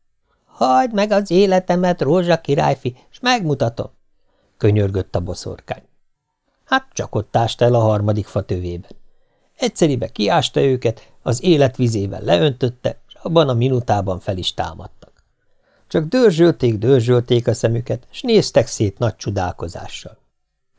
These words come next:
„Ennyi, de sokáig aludtunk”, mondta a legidősebb királyfi. „De még milyen sokáig”, mondta Rózsa királyfi. „Alhattatok volna itt élek napjáig, ha én ide nem jövök.”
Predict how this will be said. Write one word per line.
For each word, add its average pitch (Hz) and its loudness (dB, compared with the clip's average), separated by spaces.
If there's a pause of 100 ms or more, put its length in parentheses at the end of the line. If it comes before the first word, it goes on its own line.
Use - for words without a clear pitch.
(100)
„Ennyi, 135 0
de 147 0
sokáig 143 0
aludtunk”, 143 -2 (480)
mondta 110 4
a 101 4
legidősebb 98 -2
királyfi. 87 -10 (480)
„De 107 -6
még 120 4
milyen 139 4
sokáig”, 123 0 (320)
mondta 95 -2
Rózsa 92 -4
királyfi. - -14 (240)
„Alhattatok 170 2
volna 156 -4
itt - -2
élek 139 2
napjáig, 143 -4
ha 127 -4
én 139 -2
ide 139 0
nem 139 -2
jövök.” 147 -2